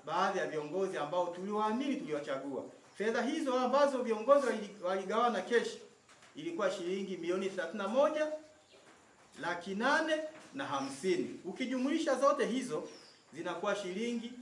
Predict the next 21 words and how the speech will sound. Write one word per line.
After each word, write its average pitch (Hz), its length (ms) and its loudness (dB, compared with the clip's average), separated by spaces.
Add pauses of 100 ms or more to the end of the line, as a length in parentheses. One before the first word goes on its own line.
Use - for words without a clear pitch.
(180)
milioni 208 680 4 (220)
tisini 208 600 -6 (100)
na 139 100 -10
moja. 156 340 -4 (1300)
Kwa 202 120 2
hiyo 294 220 2
nini 359 320 4
kilifanywa 285 540 4
na 226 60 0
takukuru 214 480 -2
baada 208 240 0
ya 185 60 2
kupata 190 220 -4
taarifa 151 360 -4
hizo? 127 220 -10 (1120)
Tulishirikiana 233 600 0
na 277 100 4
vyombo 277 240 4
vingine 277 440 2
vya 226 140 2
dola, 165 420 2